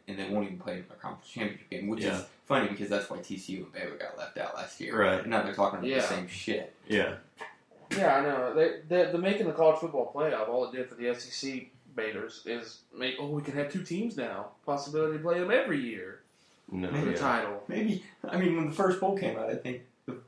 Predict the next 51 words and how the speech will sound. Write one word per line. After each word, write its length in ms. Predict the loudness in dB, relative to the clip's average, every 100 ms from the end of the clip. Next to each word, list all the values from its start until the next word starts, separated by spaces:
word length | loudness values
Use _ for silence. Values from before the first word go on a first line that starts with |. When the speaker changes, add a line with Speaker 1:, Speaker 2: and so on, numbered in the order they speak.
| _
Speaker 1:
three 220 | 2 4 2
of 60 |
the 40 | 0
four 180 | 0 0
teams 260 | -2 -4
were 220 | -4 -4 -6 _
S 220 | -2 -2 -2
E 60 |
C 180 | -4 -6
teams. 160 | -6 -6
Speaker 3:
Yeah. 260 | -2 -2 -4 -12 _ _ _ _ _ _
Speaker 1:
I 40 | -2
mean, 100 | 2
Speaker 3:
I 40 |
know. 80 | 2
Speaker 2:
Last 240 | 2 -2 -2
year. 260 | -2 -2 -6
Yeah. 220 | -6 -6 -6 -12 _ _ _
Speaker 3:
Yeah, 280 | -10 -8 -6 -6
I 120 | -4
know. 220 | -4 -4
It's, 160 | -6 -8
it's, 360 | -8 -8 -10 -8
it's 280 | -8 -8 -12
insane. 440 | -12 -8 -8 -6
They're 100 | -4
like, 160 | -2 -2
and 140 | -4
they're, 220 | -4 -6 -10
they're 80 | -10
so 240 | -6 -4
arrogant. 440 | -2 -2 -4 -6 -14
The 220 | -18 -8
best 400 | -4 -4 -6 -10
games 380 | -8 -8 -8 -10
on 80 | -10
the 60 | -8
best 320 | -6 -8 -8
conference. 600 | -8 -8 -12 -20 -20 -12
This, 100 | -4
Speaker 1:
Yeah, 200 | 2 2
Speaker 3:
you 20 |
know, 60 | 2
Speaker 1:
their 80 | 2
Speaker 3:
C 180 | 2
B 100 | 6 8
S, 360 | 8 6 2 0
Speaker 1:
slogan. 60 | -4
Speaker 3:
I 40 | -4
think 100 | -6
Georgia 400 | -6 -4 -4 -6